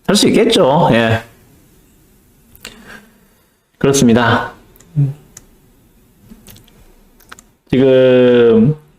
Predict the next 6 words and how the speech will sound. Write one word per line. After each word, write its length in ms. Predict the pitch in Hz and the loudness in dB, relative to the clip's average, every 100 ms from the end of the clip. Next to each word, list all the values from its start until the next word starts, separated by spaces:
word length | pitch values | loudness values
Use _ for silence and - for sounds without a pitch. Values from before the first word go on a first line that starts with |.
| - - - - - | -20 -20 -20 -20 -6
얘가 920 | 151 185 175 107 95 98 98 95 110 147 | -2 0 2 0 -2 -2 -2 -2 -2 0
그 380 | 113 107 104 104 | 0 0 0 -2
하단동산선 840 | - 143 156 165 170 175 160 110 | -2 0 0 0 0 0 0 0
예타가 880 | 101 98 135 127 113 98 98 95 95 - | 0 -2 -2 0 0 0 -2 -2 -4 -2
통과된 1300 | 143 131 117 110 104 98 95 101 98 98 98 98 98 - _ _ _ _ _ _ _ - | 0 0 0 0 0 0 2 2 2 2 2 2 0 -4 _ _ _ _ _ _ _ -8
부분은 840 | - 127 113 90 90 90 87 92 | -2 0 2 0 0 0 0 -2